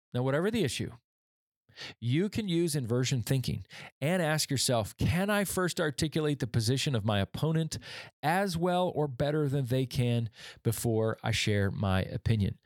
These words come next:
Inversion thinking, leaders, is not pessimistic, it's not cynical, or it's not fatalistic thinking.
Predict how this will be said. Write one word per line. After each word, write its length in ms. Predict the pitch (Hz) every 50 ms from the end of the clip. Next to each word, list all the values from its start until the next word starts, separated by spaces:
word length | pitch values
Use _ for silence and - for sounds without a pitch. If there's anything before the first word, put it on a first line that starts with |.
| - - - - - - - - _ -
Inversion 480 | 127 123 113 113 131 131 127 143 180
thinking, 420 | 170 - 143 123 98 - 104 95 95
leaders, 400 | 101 101 98 101 113 123 - - - - - - - -
is 260 | - 135 127 104 110
not 500 | 110 110 110 110 113 131 147 - - - - _ _ _ _ -
pessimistic, 760 | - 139 131 - - 120 120 123 127 - - 202 - - - _ _ -
it's 140 | 120 110 -
not 160 | 120 110 104
cynical, 540 | - - 143 147 165 160 170 180 190 180 _ _ _ _ _ _
or 160 | - 120 120 117
it's 140 | 113 -
not 200 | 127 123 123 -
fatalistic 600 | - - 127 120 113 113 113 107 - - 113 -
thinking. 360 | - 104 98 87 - - -